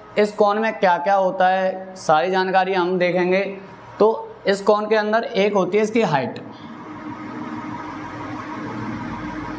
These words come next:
एक होती है इसकी height, ठीक है,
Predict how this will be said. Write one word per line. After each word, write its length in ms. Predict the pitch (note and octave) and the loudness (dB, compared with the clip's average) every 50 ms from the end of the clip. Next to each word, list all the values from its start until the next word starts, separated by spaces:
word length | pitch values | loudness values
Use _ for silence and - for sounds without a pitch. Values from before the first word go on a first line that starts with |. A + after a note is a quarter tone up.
| - - - - - - - - - - - - - D#3 | -8 -8 -8 -8 -8 -8 -8 -8 -8 -8 -8 -2 2 2
एक 220 | D#3+ F#3+ F#3 - | 2 2 2 2
होती 260 | F3+ E3+ D3+ - E3+ | 2 2 2 2 2
है 60 | E3+ | 2
इसकी 300 | E3 D#3 - - G3+ G#3+ G#3 - - - - - - - - - - - - - - - - - - - | 0 0 2 2 2 2 2 -2 -6 -12 -14 -16 -18 -18 -18 -18 -18 -18 -16 -18 -18 -16 -16 -14 -12 -2
height, 340 | - - C#3 C3+ C3 A#2 - - - - - - - - - - - - - - - - - - - - - - - - - E4 - - - - - - - - - - - - - - - - - - - - - - - - - - - - - - - - - - - - - - | 2 4 4 4 2 -2 -10 -14 -18 -20 -20 -20 -20 -20 -18 -18 -16 -16 -16 -16 -14 -16 -16 -16 -16 -16 -14 -14 -14 -14 -14 -12 -12 -12 -12 -12 -12 -12 -12 -14 -14 -14 -14 -12 -12 -12 -12 -12 -12 -12 -12 -12 -12 -12 -12 -12 -12 -12 -10 -10 -10 -10 -12 -12 -14 -14 -14 -14 0 2
ठीक 180 | E3 F3 F3+ F3+ | 2 4 4 4
है, 120 | G3 G3 | 2 2